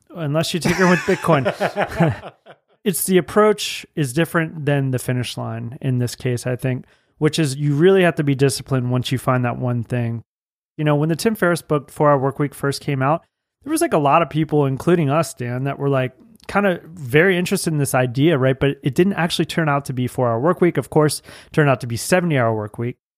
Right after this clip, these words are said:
Speaker 1: because we doubled down. And ultimately, that's what led to us having a multi-million dollar company and selling it in two thousand fifteen. But it was that tinkering in the beginning that led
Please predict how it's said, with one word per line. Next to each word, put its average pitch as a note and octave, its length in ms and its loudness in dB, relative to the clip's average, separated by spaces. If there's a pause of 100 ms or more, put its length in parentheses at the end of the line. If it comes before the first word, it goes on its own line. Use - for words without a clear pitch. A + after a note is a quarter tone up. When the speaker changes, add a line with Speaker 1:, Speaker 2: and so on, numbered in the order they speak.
(160)
Speaker 1:
because D3 360 2
we D#3 100 4
doubled C3 340 4
down. A2 440 -2 (260)
And D3 80 -8 (100)
ultimately, D#3 560 2
that's B2+ 240 0
what C#3 140 -2
led B2+ 220 0
to - 80 -6
us B2+ 180 -2
having A#2+ 240 0
a A2+ 40 -2
multi-million A#2 520 0
dollar A2+ 220 -2
company D#3 440 0
and A#2 140 -2
selling D#3 300 2
it D3 100 -2
in C#3+ 80 -6
two D3+ 140 -2
thousand B2+ 320 0
fifteen. C3+ 480 -4 (360)
But F3+ 120 6
it F#3 100 4
was D#3 200 2
that D#3+ 260 2
tinkering F#3 480 0
in B2+ 100 0
the B2+ 80 -2
beginning B2+ 540 0
that A#2+ 180 -6
led B2+ 460 -2